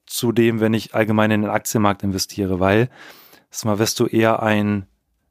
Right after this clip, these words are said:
Risikomanagement-Ansatz hat. Das heißt, äh, wir wollen eigentlich quasi eine ähnliche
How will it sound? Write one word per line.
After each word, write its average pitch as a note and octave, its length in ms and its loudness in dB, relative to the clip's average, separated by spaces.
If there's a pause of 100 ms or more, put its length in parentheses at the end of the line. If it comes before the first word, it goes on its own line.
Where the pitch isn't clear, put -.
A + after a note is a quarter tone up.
(200)
Risikomanagement-Ansatz C#3 1300 0
hat. D#3 180 0
Das A2 160 -2
heißt, A2 420 -2
äh, G#2+ 160 -4
wir A#2 180 2
wollen A#2+ 440 2 (580)
eigentlich A2 300 -2
quasi A2 260 0
eine G#2 140 -2
ähnliche A#2+ 760 2